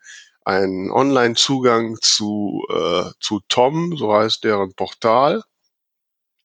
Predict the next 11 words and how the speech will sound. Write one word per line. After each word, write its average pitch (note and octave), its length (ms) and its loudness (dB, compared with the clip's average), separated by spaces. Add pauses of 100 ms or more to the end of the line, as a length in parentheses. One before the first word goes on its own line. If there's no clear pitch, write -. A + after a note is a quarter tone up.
(380)
Und B2 140 -4
dann B2+ 180 0
kann A#2+ 200 0
man B2 160 2
da A#2 140 2
einfach C3 300 0
unter A2+ 240 0
Bibliothekstantieme A#2+ 1300 -2
seine A#2 260 0
Bücher A2+ 460 -4
melden. F2 560 -4